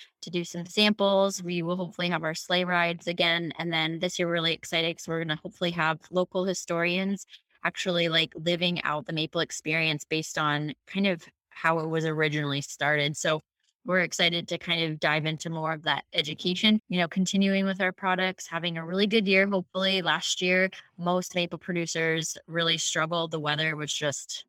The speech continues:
not ideal. And so many of us did not make what we normally would make. So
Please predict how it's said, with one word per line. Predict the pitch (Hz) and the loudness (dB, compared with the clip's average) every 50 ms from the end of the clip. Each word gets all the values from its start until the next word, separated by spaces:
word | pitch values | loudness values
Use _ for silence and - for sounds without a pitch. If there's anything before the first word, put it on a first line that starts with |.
| _ - | _ -16
not | 170 165 160 160 151 151 147 - | -12 -8 -6 -4 -2 0 0 0
ideal. | - 147 165 - - 160 156 156 160 156 156 156 160 - | 0 0 -2 -2 -2 -4 -4 -2 0 0 0 -2 -2 -4
And | 156 156 151 | -6 -6 -4
so | - 170 | -4 -4
many | 160 160 156 156 160 | -2 0 0 0 0
of | 160 147 | 0 -2
us | 151 - - | -2 -4 -6
did | - 160 - | -6 -4 -2
not | 147 135 139 - | -2 -2 0 0
make | 147 143 139 - - | 0 0 0 -2 -4
what | - 160 147 - | -2 -2 -2 0
we | 160 165 151 151 151 156 - _ | -2 -2 0 0 0 -2 -4 _
normally | - 170 160 139 139 151 160 165 180 | -8 -4 -4 -2 -2 -2 -2 -2 0
would | 185 196 202 214 | 2 2 4 4
make. | 226 240 240 - | 4 4 2 0
So | - 190 165 160 156 156 139 | 0 2 2 2 2 0 -2